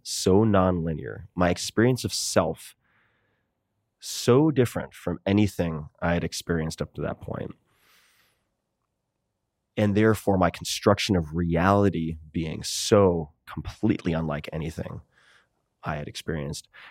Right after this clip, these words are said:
was enough to make me want to learn about these compounds. And very early on, I still have a scan of it somewhere. I think it was in nineteen ninety-eight or ninety-nine, I actually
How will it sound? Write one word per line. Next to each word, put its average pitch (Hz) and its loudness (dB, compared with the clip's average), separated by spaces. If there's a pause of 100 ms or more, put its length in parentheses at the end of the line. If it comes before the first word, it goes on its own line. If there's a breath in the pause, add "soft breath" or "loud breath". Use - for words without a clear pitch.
(120 loud breath)
was 104 6
enough 110 6
to - 0
make 95 4
me 87 -2
want 80 -6
to - -10
learn 78 -4
about 73 -6
these - -10
compounds. - -12 (320)
And 85 -2 (680 soft breath)
very 113 4
early 90 4
on, 82 -4 (840)
I - -18
still - -10
have 107 -2
a - -12
scan 92 0
of 82 0
it - -4
somewhere. 78 -2 (500 loud breath)
I - -20
think 151 -2
it 196 6
was 110 6
in 85 2
nineteen 87 0
ninety-eight 90 4
or 98 6
ninety-nine, 85 2
I 76 -4
actually - -2